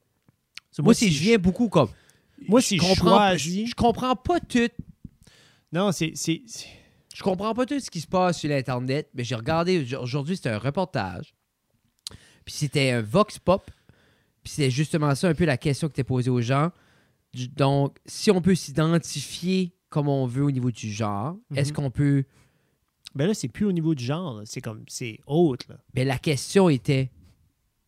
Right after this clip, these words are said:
Speaker 2: qu'est-ce que tu veux dire ?
Speaker 1: C'est pas juste au niveau du genre, à cette heure. Tu peux t'identifier en tant que fucking licorne, là. C'est pas un genre, ça.
Speaker 2: Mais ça, c'est rire du monde, Jeff. Parce que les licornes, ça existe pas.
Speaker 1: Ben, je sais.
Speaker 2: Ben, c'est ça.
Speaker 1: Ben, c'est, il y a, il y a des gens qui commencent à s'identifier en tant que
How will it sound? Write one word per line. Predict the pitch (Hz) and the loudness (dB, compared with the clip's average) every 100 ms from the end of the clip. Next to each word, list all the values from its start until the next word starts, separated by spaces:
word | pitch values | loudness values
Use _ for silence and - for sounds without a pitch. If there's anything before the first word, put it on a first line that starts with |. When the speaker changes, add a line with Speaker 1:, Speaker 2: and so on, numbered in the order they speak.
| _ _ | _ _
Speaker 2:
qu'est-ce | 143 | -8
que | 127 | -6
tu | |
veux | |
dire ? | 113 120 | -4 -4
Speaker 1:
C'est | 131 | -4
pas | - 208 | 0 2
juste | 147 180 170 | 2 0 0
au | |
niveau | 156 147 151 | 0 2 0
du | |
genre, | 123 160 170 | 0 -2 -4
à | 110 | -6
cette | 143 | -6
heure. | 123 | -8
Tu | - | -6
peux | 160 | -6
t'identifier | 131 165 175 175 - 208 208 | -6 -4 -2 -2 -6 -6 -6
en | 127 | -4
tant | 160 | -6
que | 143 139 123 _ - - _ _ | -6 -8 -10 _ -20 -20 _ _
fucking | 139 - 151 | -12 -6 -4
licorne, | 123 151 135 151 135 101 | 0 0 0 -2 -4 -10
là. | 104 - - _ _ _ _ - | -12 -12 -12 _ _ _ _ -10
C'est | - | -4
pas | 151 208 | 0 2
un | |
genre, | 147 156 202 175 117 | 2 0 -2 -4 -8
ça. | - | -2
Speaker 2:
Mais | 185 | -2
ça, | 320 | 0
c'est | 294 208 | 0 2
rire | 175 208 | 2 2
du | 160 156 | 2 0
monde, | 139 117 | 0 0
Jeff. | - - - - | 0 -2 -8 -6
Parce | 170 | -4
que | - | -2
les | 214 214 | -2 -2
licornes, | 247 311 302 | 2 2 4
ça | 208 | 4
existe | 160 139 110 | 2 0 -4
pas. | - - - _ _ - | -8 -12 -12 _ _ -8
Speaker 1:
Ben, | 127 | -6
je | 110 | -4
sais. | - 160 240 _ | -2 -2 -2 _
Speaker 2:
Ben, | 104 | -16
c'est | - | -16
ça. | 95 - - _ _ - | -16 -16 -18 _ _ 0
Speaker 1:
Ben, | 143 | 2
c'est, | - 123 - - - - - _ - - - - | 0 -6 -10 -20 -20 -20 -20 _ -20 -20 -10 2
il | 156 | 4
y | |
a, | |
il | 170 185 | 4 4
y | |
a | 160 | 2
des | 143 | 2
gens | 127 196 | 2 2
qui | 208 - | 0 -4
commencent | 165 180 - | -2 -2 -2
à | |
s'identifier | 127 - 151 151 123 - 196 | -4 0 0 0 -2 -4 -4
en | 131 | -2
tant | 156 151 | -2 -2
que | 135 | -4